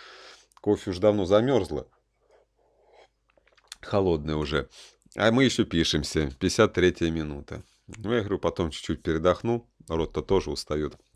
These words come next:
Полчасика. И буду писать большой ролик об имени Иисуса. И все. И ответ я дам полный, я заранее говорю, полный противоположный, м, мышлению Жени.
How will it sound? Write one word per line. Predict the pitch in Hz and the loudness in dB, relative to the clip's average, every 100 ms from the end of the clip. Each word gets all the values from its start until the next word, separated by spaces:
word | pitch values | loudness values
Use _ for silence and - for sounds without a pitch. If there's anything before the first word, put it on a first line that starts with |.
| _ _ _ _ - - - | _ _ _ _ -20 -16 -8
Полчасика. | 78 - 78 - - | -8 -4 -4 -4 -4
И | 123 | 0
буду | 175 131 | 0 0
писать | 104 - 131 | -4 2 2
большой | 90 85 - 113 | 2 0 0 -2
ролик | 85 90 85 _ _ _ - - - - - - | 0 -2 -6 _ _ _ -20 -20 -18 -18 -20 -8
об | 90 90 90 | -2 0 2
имени | 120 90 78 | 2 0 -4
Иисуса. | 73 - 95 - 78 67 _ _ _ - | -6 -4 -4 -4 -10 -14 _ _ _ -14
И | 87 | -12
все. | - - 160 160 139 _ _ _ _ _ _ _ _ _ _ _ - | -10 -4 -4 -4 -10 _ _ _ _ _ _ _ _ _ _ _ -2
И | 107 | 2
ответ | 120 - 160 131 | 4 6 4 6
я | 123 | 6
дам | 120 104 | 6 4
полный, | 139 147 117 98 | 6 6 8 6
я | |
заранее | 92 107 127 92 | 8 8 8 6
говорю, | 87 | 0
полный | 76 123 135 120 | 2 6 6 6
противоположный, | - 98 101 92 101 107 113 95 87 - - - - - - - _ _ _ | 2 0 0 4 6 6 4 0 -2 -4 -14 -18 -18 -20 -20 -20 _ _ _
м, | - - - _ - | -16 -16 -18 _ -6
мышлению | 92 92 - 101 95 76 | 0 0 2 2 2 -2
Жени. | 71 82 76 69 | -2 -2 -2 -6